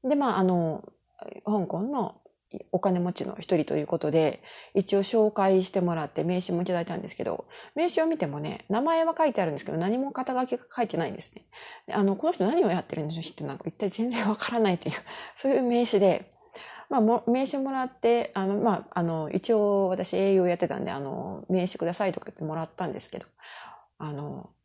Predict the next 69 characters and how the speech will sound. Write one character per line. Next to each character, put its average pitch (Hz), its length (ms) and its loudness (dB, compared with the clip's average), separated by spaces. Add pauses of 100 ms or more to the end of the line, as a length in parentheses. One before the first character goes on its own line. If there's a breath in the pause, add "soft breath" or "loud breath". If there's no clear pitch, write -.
(120)
ふ 214 100 -4
ー 226 280 0
ん 233 80 -4
と - 80 0
思 147 140 -4
っ - 40 -14
て、 - 380 -8 (300 loud breath)
な-、 190 280 -4
何 254 300 0
を 170 40 0
や 160 100 0
っ - 40 -12
て - 120 -2
る 170 60 0
の - 100 -6
か、 - 80 -8
何 233 220 0
の 208 100 2
仕 185 120 0
事 160 220 2
を - 20 2
や 143 80 0
っ - 20 -8
て - 120 -6
る 139 60 -4
の 143 60 -6
か、 143 60 -2
な 220 120 0
ん 277 60 2
で 214 80 4
こ 165 120 -2
ん 165 40 0
な 156 60 0
に 151 120 -4
金 156 200 -2
持 151 140 0
ち - 100 -10
な - 80 -8
の 135 80 -6
か - 80 -4
わ 147 120 -2
か 185 120 -4
ら 170 100 -2
な 160 100 -6
く - 120 -14
っ - 40 -14
て。 - 320 -6 (420 loud breath)
で、 294 180 0
あ 285 80 0
の、 285 80 -2
ふ 277 160 0
と、 170 360 0
あ 165 100 -6
の、 147 140 -6
名 233 140 2
刺 254 100 -4
の 233 100 0
裏 247 140 -2
を 170 60 0
見 147 100 -4
た - 80 -8
ん - 60 -10
で 185 60 -10
す - 100 -10
よ。 - 80 -10
そ 214 120 -8
し - 80 -10
た 269 120 0
ら、 269 260 -2